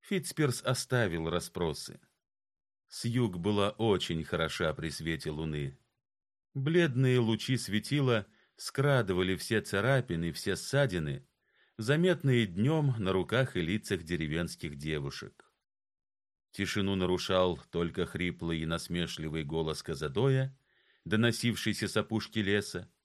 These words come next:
Никакой другой звук не достигал их слуха,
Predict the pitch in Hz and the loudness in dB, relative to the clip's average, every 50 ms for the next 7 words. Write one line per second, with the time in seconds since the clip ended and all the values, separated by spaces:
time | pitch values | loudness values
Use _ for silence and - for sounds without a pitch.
0 | _ _ _ _ _ _ _ _ _ - 165 165 143 156 143 135 - 139 123 110 | _ _ _ _ _ _ _ _ _ 0 0 0 2 2 0 2 4 4 4 4
1 | 92 113 120 117 131 190 180 175 139 127 131 139 147 139 - 139 151 147 131 143 | 4 2 0 4 4 4 4 4 2 0 0 0 0 0 0 2 2 4 2 2
2 | 135 - - 139 123 107 123 117 104 90 82 80 - - - 90 90 95 87 76 | 0 0 -2 -4 0 2 2 2 4 2 0 -2 -4 -8 -6 -4 -2 -2 -2 -2
3 | - 78 73 67 - | -4 -6 -6 -6 -8